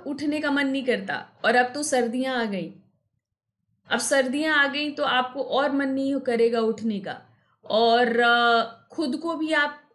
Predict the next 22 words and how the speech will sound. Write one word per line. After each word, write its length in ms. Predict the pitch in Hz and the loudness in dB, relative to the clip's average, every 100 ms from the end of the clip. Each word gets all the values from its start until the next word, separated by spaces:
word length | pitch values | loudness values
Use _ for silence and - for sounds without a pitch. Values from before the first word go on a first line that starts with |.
| - | -6
लॉजिक 480 | 247 262 262 277 247 | 0 2 2 -2 0
दोगे, 220 | 262 254 | 2 4
अकेले 420 | 254 247 262 269 285 | 2 0 -4 -2 0
रहते 320 | 269 262 277 | 0 -2 0
हो 160 | 262 269 269 _ _ _ - | 0 0 -4 _ _ _ 0
तो 140 | 226 226 | 0 0
खुद 260 | - 277 240 | -4 -4 -2
को 120 | 277 | 0
लॉजिक 420 | 269 254 226 247 | 2 2 0 -2
दोगे, 300 | 214 214 190 175 - _ _ _ _ _ _ | 0 0 0 -6 -12 _ _ _ _ _ _
खुद 220 | - 294 | -6 -4
को 160 | - 277 | -2 0
एक्सक्यूज 640 | 277 262 - - 277 285 | 0 0 -8 -6 -6 -6
दोगे 400 | 233 233 226 202 196 - _ _ | 2 4 4 0 -4 -10 _ _
कि 120 | 254 262 | 0 2
अरे 200 | 262 277 | 2 0
मैं 180 | 262 | -2
तो 100 | 247 | 0
रात 280 | 240 233 233 | 2 2 0
में 100 | 233 | -2
जगा 300 | 202 202 190 | -2 -2 -2
था। 240 | 175 170 | -4 -8